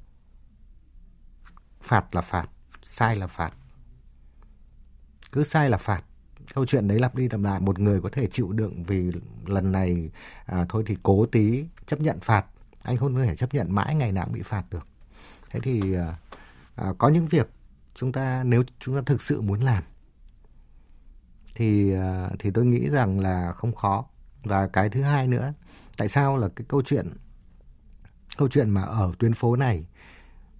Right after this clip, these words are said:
à, bị đẩy đuổi, tuyến phố khác ngay bên cạnh đó người ta lại vẫn đỗ, thì câu chuyện đấy nó không thể, nó không thể tạo cho người ta cái niềm tin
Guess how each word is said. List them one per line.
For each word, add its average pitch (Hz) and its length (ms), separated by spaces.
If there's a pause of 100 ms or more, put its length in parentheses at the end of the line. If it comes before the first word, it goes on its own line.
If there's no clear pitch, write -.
à, 92 320
bị 113 180
đẩy 101 180
đuổi, 92 260 (540)
tuyến 120 140
phố 127 180
khác 175 220 (100)
ngay 147 140
bên 131 160
cạnh 123 200
đó 104 180
người 131 160
ta 110 120
lại 113 140 (120)
vẫn 143 160
đỗ, 165 220 (580)
thì 131 140
câu 160 140
chuyện - 180
đấy 123 140
nó 143 120
không 160 280
thể, 101 340 (260)
nó 101 160
không 156 200
thể 131 120
tạo 127 360
cho 139 120
người 120 140
ta 127 160
cái 127 160
niềm 131 280
tin 170 260